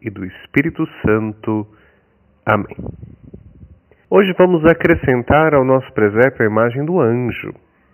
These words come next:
Os anjos são os mensageiros por excelência de Deus. Eles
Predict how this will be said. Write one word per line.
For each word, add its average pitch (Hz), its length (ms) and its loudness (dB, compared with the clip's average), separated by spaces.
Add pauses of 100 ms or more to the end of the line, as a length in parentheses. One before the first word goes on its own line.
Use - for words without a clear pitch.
(360)
Os 95 140 -12
anjos 101 380 0
são 95 160 -2
os 90 160 -10
mensageiros 101 1000 -4
por 104 200 -6
excelência 101 480 -6
de 98 100 -18
Deus. 110 300 -2 (1120)
Eles 160 480 2